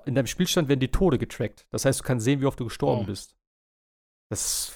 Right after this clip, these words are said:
Speaker 1: fand ich schon ein bisschen weird, weil ich meine, Zelda ist jetzt nicht so das Spiel, wo ich denke, „Oh, mal gucken, ob ich's unter hundert Toten schaffe“, so. Also, <laughs> das ist schon eher so Dark
Speaker 2: Der
Speaker 1: Souls,
Speaker 2: Dark
Speaker 1: das ist aber
Speaker 2: Souls
Speaker 1: her.
Speaker 2: Zelda.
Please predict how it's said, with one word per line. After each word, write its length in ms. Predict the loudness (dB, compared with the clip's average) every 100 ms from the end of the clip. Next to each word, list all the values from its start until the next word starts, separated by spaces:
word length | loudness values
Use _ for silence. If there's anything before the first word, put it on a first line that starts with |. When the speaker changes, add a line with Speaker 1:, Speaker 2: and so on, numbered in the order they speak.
| 0
Speaker 1:
fand 140 | 2
ich 80 | 2
schon 100 | 0
ein 40 |
bisschen 400 | 0 -2 -4 -4 2
weird, 340 | 4 2 0
weil 120 | -6
ich 100 | -4
meine, 280 | -4 -4 -4
Zelda 300 | -4 0 2
ist 100 | 2
jetzt 180 | 0 -2
nicht 120 | -4
so 100 | 0
das 100 | -2
Spiel, 160 | 0 -2
wo 100 | 0
ich 60 |
denke, 240 | -2 -2 0
„Oh, 280 | 2 2 0 _ _ _
mal 80 | -2
gucken, 220 | 0 0
ob 100 | 0
ich's 80 | 0
unter 240 | 2 2
hundert 240 | 4 2 4
Toten 240 | 4 2
schaffe“, 280 | -2 -8 -6
so. 140 | -2 2
Also, 400 | 2 2 -4 0
<laughs> 380 | -2 -2 -2 4
das 140 | 4
ist 120 | 4
schon 260 | 2 2 0 -10 -8
eher 220 | 4 6 6
so 100 | 4
Dark 220 | 2 2
Speaker 2:
Der 80 | 0
Speaker 1:
Souls, 40 |
Speaker 2:
Dark 200 | 0 -2
Speaker 1:
das 80 | 0
ist 60 | 0
aber 120 | 2
Speaker 2:
Souls 220 | 0 0
Speaker 1:
her. 80 | 0
Speaker 2:
Zelda. 380 | 0 -2 -4